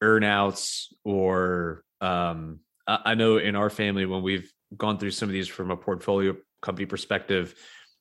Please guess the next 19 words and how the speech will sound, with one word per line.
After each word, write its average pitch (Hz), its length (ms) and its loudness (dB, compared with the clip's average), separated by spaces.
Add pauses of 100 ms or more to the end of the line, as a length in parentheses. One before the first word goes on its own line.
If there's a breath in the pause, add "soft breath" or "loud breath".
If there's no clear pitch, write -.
we 113 120 4
often 110 320 2
fund, 101 640 0 (260)
like, 95 120 0
a 101 60 2
litigation 101 600 2
war 98 160 2
chest 107 400 0
on 104 80 -2
the 98 80 -2
front 98 320 0
end 98 180 0
because 92 220 -4
there's 90 160 -4
always 95 240 0
kind 95 220 -4
of 90 80 -6
a 90 60 0
fight 95 560 -2